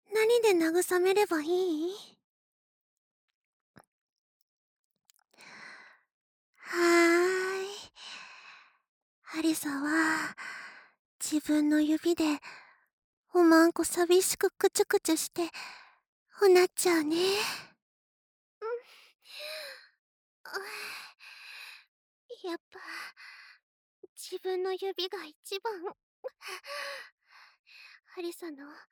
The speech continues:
気持ちいいとこ分かってるから、クリトリスこねこねって、ちょっとね、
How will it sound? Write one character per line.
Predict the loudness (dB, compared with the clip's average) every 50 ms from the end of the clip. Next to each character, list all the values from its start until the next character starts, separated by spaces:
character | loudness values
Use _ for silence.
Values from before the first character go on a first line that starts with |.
| _ _ -20 _ _ _ _ _ _ _ _ _ _
気 | -14 -10 -6
持 | -4 -4 -4 -6
ち | -6 -6 -6 -4
い |
い | -4
と | -4 -4 -6
こ | -6 -8
分 | -10 -12 -12 -10
か | -8 -6
っ | -8 -6 _
て | -6 -4
る | -4 -6
か | -8 -12 -14
ら、 | -14 -16 -16 -16 -18 -18 -18 -20 -20 -20 -20 -20 -20 -20 -20 -20 _ _ _ _ _ _ _ -20 -20 _ _
ク | -10 -6 -4
リ | -2 -2 -2
ト | 0 0 0
リ | 0 -2
ス | -4 -8 -12 -12 _ _ _ _ _ _
こ | -10 -8 -6
ね | -6 -6 -6
こ | -6 -6 -6
ね | -6 -6 -8
っ | -10 _ _ _ _ _
て、 | -12 -12 -12 -12 -16 -18 -18 -20 -20 -20 -20 -20 -20 -20 _ _ _ _ _ _ _ _ _ -18 -18 -18 _ -12
ち | -10 -10
ょ |
っ | -8
と | -6 -6 -6
ね、 | -6 -6 -10 -10 -12 -12